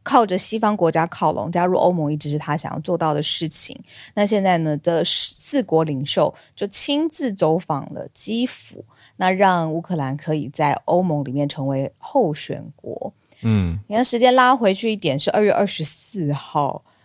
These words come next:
Speaker 2: 嗯。
Speaker 1: 现在再没几天，一个星期就四个月了。
Speaker 2: 嗯。
Speaker 1: 那入侵乌克兰，呃，俄罗斯入侵乌克兰之后，呃，都有了各式各样的变化。那现在是四国领袖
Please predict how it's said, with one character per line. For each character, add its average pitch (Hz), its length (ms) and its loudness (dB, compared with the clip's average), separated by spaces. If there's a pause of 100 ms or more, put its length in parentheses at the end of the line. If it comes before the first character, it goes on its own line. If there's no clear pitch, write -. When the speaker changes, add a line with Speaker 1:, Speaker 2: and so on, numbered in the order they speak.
(180)
Speaker 2:
嗯。 226 80 -2
Speaker 1:
现 208 300 0
在 175 600 -2
再 190 480 2
没 160 280 0
几 123 300 -6
天， - 420 -2
一 180 80 -4
个 175 140 -2
星 214 380 0
期 - 600 -4
就 180 240 0
四 - 540 -6
个 - 140 0
月 170 220 2
了。 - 260 -6 (100)
Speaker 2:
嗯。 101 320 0
Speaker 1:
那 147 640 -2 (240)
入 226 160 2
侵 214 160 2
乌 208 60 2
克 220 120 0
兰， 147 480 0 (220)
呃， 175 140 -2
俄 - 140 4
罗 180 260 4
斯 202 180 0
入 202 160 2
侵 185 140 -2
乌 180 40 -2
克 175 140 -2
兰 143 180 0
之 156 140 -4
后， 160 340 -2 (360)
呃， - 360 -8 (140)
都 220 260 6
有 175 340 2
了 90 380 -2 (120)
各 214 160 4
式 190 180 0
各 190 100 0
样 165 120 2
的 143 40 -2
变 143 320 -2
化。 127 260 -8
那 160 140 -4
现 180 220 0
在 165 160 2
是 180 160 -2
四 - 400 0
国 151 300 0
领 135 240 -2
袖 - 320 0